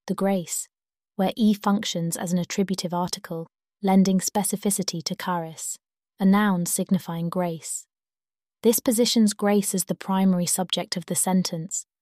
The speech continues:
foregrounding its importance in the verse. Following this is tu kuriou, of the Lord, with tu being an attributive article modifying kuriou,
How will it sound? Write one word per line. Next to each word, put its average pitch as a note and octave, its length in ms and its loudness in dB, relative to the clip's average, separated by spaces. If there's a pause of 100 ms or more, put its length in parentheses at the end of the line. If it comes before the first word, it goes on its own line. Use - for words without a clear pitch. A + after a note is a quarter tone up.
(180)
foregrounding F#3 640 2
its - 200 -2
importance F3+ 580 -2
in F3 100 0
the E3+ 100 -2
verse. E3+ 540 -4 (840)
Following A3 480 6
this E3 480 -6
is F#3+ 240 0
tu A3 240 0
kuriou, F3+ 580 2 (460)
of F3+ 220 -2
the F3+ 100 0
Lord, F3+ 460 0 (400)
with G3 260 2
tu A3 300 4
being F#3 320 2
an F3+ 60 2
attributive F#3+ 640 0
article F#3+ 520 -2
modifying F3+ 640 0
kuriou, F3 540 0